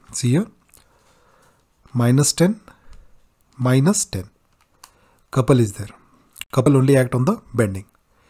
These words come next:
It will be twenty. It has to be written on the same line. If the couple comes in picture, the same line, the two readings will be appear. Minus twenty.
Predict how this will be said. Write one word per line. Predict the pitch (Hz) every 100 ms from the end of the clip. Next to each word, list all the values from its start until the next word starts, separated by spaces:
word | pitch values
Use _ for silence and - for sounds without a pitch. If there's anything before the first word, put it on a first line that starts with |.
| _ _ _
It | 135 123
will | 135
be | 131 202 - _ _ _ _
twenty. | 113 98 92 110 - _ _ _ _ _ _ _ _ _ _ _
It | - -
has | 143 -
to | 139
be |
written | 131 135 143
on | 135
the | 175
same | - 151 123
line. | 104 98 - _ _ _ _ _ _ _ _ _ - _
If | 135 -
the | 135
couple | - 139 151
comes | 147 139
in | 139
picture, | 135 131 180 214 - _ _ _ _ -
the | 127
same | - 151 156
line, | 156 220 -
the | 135 131
two | 151 147
readings | 139 143 139
will | 127
be | 135
appear. | 127 - 98 - _ _ _ _ _ _ - _ _ _ _ _ _ _ _ _ _ _ _ -
Minus | 135 135 147
twenty. | - 107 98 113